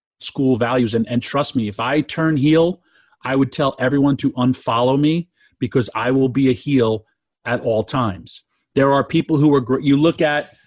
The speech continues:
Matt Hardy, literally went from the W W E, and what W W E, how they were beating him,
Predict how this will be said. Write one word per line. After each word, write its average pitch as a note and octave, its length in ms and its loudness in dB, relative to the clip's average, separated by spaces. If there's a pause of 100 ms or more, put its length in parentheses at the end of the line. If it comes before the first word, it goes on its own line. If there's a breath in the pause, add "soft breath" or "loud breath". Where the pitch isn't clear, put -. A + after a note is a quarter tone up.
(120)
Matt C#3+ 300 -2
Hardy, C#3 500 -2 (300 soft breath)
literally D#3 680 2
went C#3+ 280 0
from D#3+ 180 -2
the C#3+ 80 0
W D3+ 300 2
W C#3+ 380 0
E, C3+ 340 2 (440)
and C#3+ 280 0
what D3+ 240 0
W D#3+ 180 0
W D3+ 240 2
E, D3 40 2
how C#3+ 160 -2
they D3 120 0
were C3+ 120 4
beating D3 360 -2
him, E3 220 -4